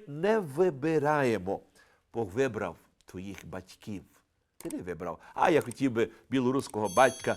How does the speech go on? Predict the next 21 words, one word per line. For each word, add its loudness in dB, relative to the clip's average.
і -4
маму 0
українку». -10
Ні. -18
Бог -2
дав -2
тобі -8
твоїх -12
і -16
моїх -16
батьків. -16
Бог 6
дав 10
наше 6
успадкування. 0
Бог -8
вселив 6
нас 0
в -20
певні -2
культури. -6